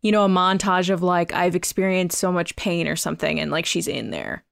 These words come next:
Like, it doesn't have to be a specific mention of her, but I think if they don't mention her, you're gonna have a lot of fans that are like, "So is this,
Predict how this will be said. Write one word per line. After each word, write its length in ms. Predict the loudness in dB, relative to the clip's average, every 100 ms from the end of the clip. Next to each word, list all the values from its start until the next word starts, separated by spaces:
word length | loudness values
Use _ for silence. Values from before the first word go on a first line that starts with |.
| _ -2
Like, 220 | 0 2
it 160 | 0 2
doesn't 280 | 2 2
have 200 | 2 0 -2
to 60 |
be 160 | 0 0
a 60 |
specific 840 | 0 -2 -2 -2 -2 0 -2 -4 -18 -20 -20 -10 -2
mention 420 | 0 0 0 0
of 140 | 0
her, 260 | 2 2 2
but 240 | 2 2
I 120 | 2 2
think 220 | 2 2
if 140 | 2
they 260 | 2 0 -2 0
don't 300 | 2 2 0
mention 380 | 0 2 2 2
her, 260 | 2 2
you're 160 | 2 2
gonna 180 | 2 0
have 180 | 0
a 60 | 2
lot 200 | 2 2
of 60 | 0
fans 300 | 0 0 2
that 120 | 2
are 100 | 2
like, 280 | 2 0 -6 _ _ _ _ -4
"So 400 | 2 4 4 0 -10 _ _ -2
is 180 | 0 2
this, 240 | 0 -2